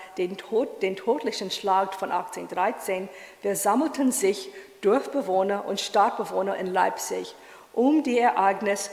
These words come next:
zu gedenken, indem sie das erste Kriegsdenkmal erreichten, ein zweihundert, zweihundertdreißig Meter hohes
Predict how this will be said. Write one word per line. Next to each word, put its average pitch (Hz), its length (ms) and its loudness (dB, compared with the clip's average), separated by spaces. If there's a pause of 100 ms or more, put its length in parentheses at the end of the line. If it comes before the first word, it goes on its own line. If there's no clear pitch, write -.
zu 190 200 0
gedenken, 180 640 -6 (180)
indem 208 500 2
sie 233 320 -2
das 190 380 4
erste 247 560 0 (140)
Kriegsdenkmal 190 880 0
erreichten, 185 720 -2 (580)
ein 202 300 0 (200)
zweihundert, 233 800 0 (380)
zweihundertdreißig 254 1120 0
Meter 220 480 -6
hohes 214 400 -6